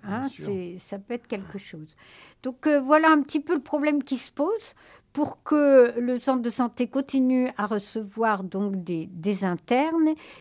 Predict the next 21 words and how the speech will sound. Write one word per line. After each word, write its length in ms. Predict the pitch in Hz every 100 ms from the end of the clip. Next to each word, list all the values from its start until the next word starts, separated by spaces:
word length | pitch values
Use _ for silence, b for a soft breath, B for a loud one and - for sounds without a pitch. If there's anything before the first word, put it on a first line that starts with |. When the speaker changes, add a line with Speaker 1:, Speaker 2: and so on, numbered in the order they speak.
| B
Speaker 1:
et 320 | 220 269 277 262 -
que, 340 | 254 254 254 b b b
quelque 280 | - 202 -
part, 380 | - 240 285 269
il 120 | 247
leur 200 | 220 220
donne 320 | 220 247 233
le, 180 | 220 208 202 B
le 160 | 208 240
goût, 280 | 202 294 415
l'envie, 520 | 294 240 214 226 294 440 - B B
euh, 240 | - 233 208
d'exercer 560 | 196 262 233 240 -
après 540 | 302 214 - 220 269 220
dans 180 | 220 226
le 120 | 202
centre 340 | 202 240 -
de 140 | 208 190
santé 440 | - 160 - 269
du 280 | 226 208 262
Valois. 440 | 233 175 156 135